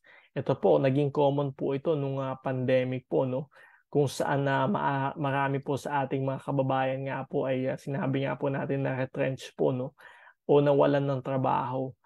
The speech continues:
At, ah, syempre po, no, dahil na naging, ah, matumal po yung kita po nung, ah, kumpanya, ay, ah, maaari na rin pong, ah, tanggalin po yung mga empleyado po, no? O magbawas ng, ah, magbawas po ng mga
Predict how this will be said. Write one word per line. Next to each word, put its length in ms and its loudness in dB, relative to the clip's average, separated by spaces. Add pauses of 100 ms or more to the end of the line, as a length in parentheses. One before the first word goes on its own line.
(300)
At, 160 2
ah, 160 2
syempre 320 0
po, 240 2
no, 80 0
dahil 480 -2
na 80 0
naging, 400 -2
ah, 80 -4
matumal 480 -2
po 160 2
yung 160 -2
kita 320 -4
po 240 2
nung, 240 -2
ah, 240 -6 (400)
kumpanya, 720 2
ay, 160 0
ah, 240 0
maaari 480 -2
na 80 -4
rin 160 -2
pong, 320 -2
ah, 160 -6
tanggalin 400 -2
po 240 0
yung 160 0
mga 160 -6
empleyado 560 -2
po, 160 0
no? 80 -2
O 80 -2
magbawas 560 -2
ng, 240 -8
ah, 240 -6 (480)
magbawas 480 4
po 160 2
ng 80 -2
mga 180 -2